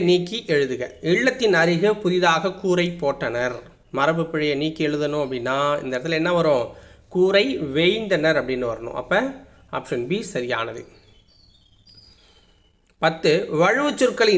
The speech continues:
நீக்கி எழுதுக. என் வீட்டு தோட்டத்தில் மலர்கள் மனம் வீசின. வழுவுச் சொற்களை நீக்கி எழுதணும். So,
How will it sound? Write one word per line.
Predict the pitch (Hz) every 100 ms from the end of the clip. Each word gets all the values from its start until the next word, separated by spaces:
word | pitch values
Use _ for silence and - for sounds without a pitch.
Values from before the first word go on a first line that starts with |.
| 196
நீக்கி | 214 - 160 160
எழுதுக. | 151 139 120 127 123 107 107 - - - - 139
என் | 147
வீட்டு | 202 262 277 208
தோட்டத்தில் | 214 214 175 214 233 165
மலர்கள் | 156 208 208 214 185
மனம் | 143 165 143
வீசின. | 151 - 139 120 123 117 113 - - - - 143
வழுவுச் | 180 220 220 -
சொற்களை | 202 196 196 233 214 180
நீக்கி | 202 - - 175
எழுதணும். | 147 143 131 156 208 - - - _
So, | -